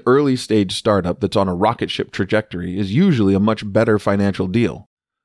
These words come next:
On the other hand, starting a startup is not in fact very risky to your career. If you're really good at technology, there will be job opportunities if you fail. Most people are very bad at evaluating risk.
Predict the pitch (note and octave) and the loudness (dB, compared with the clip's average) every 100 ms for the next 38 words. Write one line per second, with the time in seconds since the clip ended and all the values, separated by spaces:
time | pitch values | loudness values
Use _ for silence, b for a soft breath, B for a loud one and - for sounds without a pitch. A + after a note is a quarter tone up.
0 | _ _ _ - E2+ E2 C3+ B2 G2 F2+ | _ _ _ -8 -4 0 0 0 -2 -4
1 | A#2+ B2 D3 E3 D#3 A2 - F#2+ G2+ A#2+ | -4 -4 0 0 0 -2 0 0 0 0
2 | G2+ G2 G#2 A2+ A#2 G#2 - A2 A2 G#2 | -2 0 0 0 0 -2 -2 -4 -2 0
3 | G2 F#2+ G#2 E3 - G2 G#2 F#2+ F#2+ - | 0 2 0 -2 -2 -4 0 0 0 0
4 | A2+ A#2+ D2+ F2+ - F#2+ F#2 F2+ G#2 A#2 | 0 0 -2 -10 -10 -6 -4 0 2 2
5 | G2 F2+ C#3 A2+ - G#2 F#2 C3 D3+ A2 | 2 2 2 2 0 -2 0 0 2 2
6 | G2+ A2+ A2 B2+ A2+ C#3+ A#2 A2+ B2+ D3 | 0 0 0 0 2 0 2 0 0 0
7 | C3 G2+ G2+ - A2 G#2+ G#2 G#2+ G#2 A2 | 2 0 -2 -2 0 2 2 0 -2 -4
8 | - E3 A#2 - - _ _ _ _ _ | -2 -2 -2 -6 -14 _ _ _ _ _
9 | - G#3 D4 - G3 E3+ C#3+ - G#2+ F#2+ | -2 0 0 -2 -2 0 0 0 -2 2
10 | C3+ E3 D#3 C3+ A2+ G2 G2 F#2 F#2 F#2 | 2 2 0 2 2 2 0 0 2 2
11 | F#2 F2+ G2+ B2+ F2+ - - | 2 2 0 0 -2 -8 -18